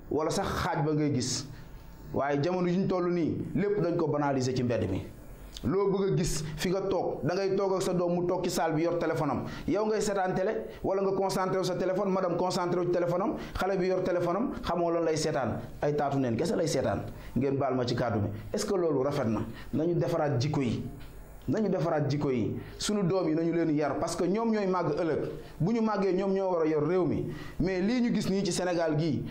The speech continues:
fii ak vingt ans, Sénégal dina raw États-Unis ci lu bon, wala mu raw Afrique du Sud ci lu bon. Parce que yiñ fiy gis, barki Demba Ndiaye la ñu jàpp xale,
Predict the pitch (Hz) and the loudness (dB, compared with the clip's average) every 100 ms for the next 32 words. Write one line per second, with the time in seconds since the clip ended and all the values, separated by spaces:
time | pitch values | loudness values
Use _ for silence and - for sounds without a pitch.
0 | - - 190 165 147 208 196 143 - - | -6 -2 0 2 0 0 0 -2 -4 -6
1 | - - - - 185 202 180 156 175 190 | -12 -16 -10 -4 -2 0 0 0 2 2
2 | 185 170 196 226 214 196 190 175 185 151 | 2 0 0 0 0 0 0 2 2 2
3 | 156 120 - - - - 208 208 202 196 | 0 0 -2 -6 -4 0 0 0 0 0
4 | 185 196 180 185 190 175 175 170 151 131 | 0 0 2 2 0 0 2 2 2 0
5 | - - - - - 196 202 190 220 220 | -4 -8 -14 -18 -6 -4 0 2 2 2
6 | 214 170 190 - - - - - - - | 2 2 0 -2 -6 -12 -16 -18 -10 -2
7 | 160 208 202 196 190 185 175 165 165 156 | 0 2 2 2 2 2 2 2 2 2
8 | 170 180 - 180 139 101 | 0 0 -2 -2 0 0